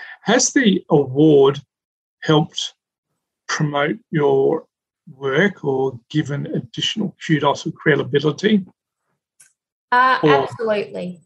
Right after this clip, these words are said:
Speaker 2: It, it does. And I think, you know, it's a really humbling experience because most people, you know, to do,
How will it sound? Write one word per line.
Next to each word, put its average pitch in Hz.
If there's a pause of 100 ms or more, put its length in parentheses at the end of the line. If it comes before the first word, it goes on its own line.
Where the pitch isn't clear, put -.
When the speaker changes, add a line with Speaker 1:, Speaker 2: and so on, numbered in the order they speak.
(460)
Speaker 2:
It, 220
it 233
does. 190
And 226
I 233
think, 233
you 226
know, 214
it's 214
a 233
really 220
humbling 208
experience 196 (400)
because 190 (320)
most 226
people, 202 (260)
you 226
know, 185
to 196
do, 214